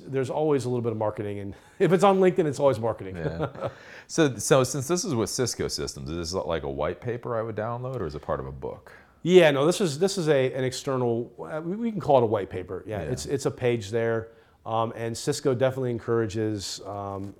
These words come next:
Speaker 1: uh, any, any type of public document
Speaker 2: Yeah.
Speaker 1: if it's relevant to a customer problem. Uh, we wanna get that out there. Quite
Speaker 2: Yeah.
Speaker 1: honestly, uh, we don't want you to call us if we can solve it with a, you know, <laughs> let's be honest, you know,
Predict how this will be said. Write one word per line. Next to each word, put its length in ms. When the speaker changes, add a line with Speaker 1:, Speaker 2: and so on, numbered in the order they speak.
Speaker 1:
uh, 280
any, 260
any 180
type 240
of 200
public 440
document 580
Speaker 2:
Yeah. 100
Speaker 1:
if 140
it's 160
relevant 460
to 100
a 40
customer 380
problem. 580
Uh, 160
we 80
wanna 160
get 100
that 120
out 140
there. 180
Quite 160
Speaker 2:
Yeah. 60
Speaker 1:
honestly, 420
uh, 300
we 160
don't 120
want 160
you 60
to 80
call 260
us 160
if 140
we 80
can 100
solve 280
it 80
with 180
a, 320
you 160
know, 80
<laughs> 200
let's 200
be 80
honest, 180
you 60
know, 100